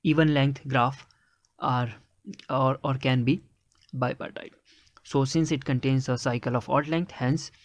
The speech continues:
it is not bipartite. So let's look at the code again.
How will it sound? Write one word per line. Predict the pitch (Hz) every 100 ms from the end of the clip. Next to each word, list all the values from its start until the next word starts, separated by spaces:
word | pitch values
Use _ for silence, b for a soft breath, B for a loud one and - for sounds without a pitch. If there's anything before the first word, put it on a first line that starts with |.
| B B -
it | 143
is | 156 139
not | 123 110
bipartite. | - - - - - - - _ _ _ _ _ _ _ - -
So | - 135
let's | 131 127 120 -
look | 127 131 -
at | 120 120
the | - 127
code | 135 123 135
again. | 127 131 190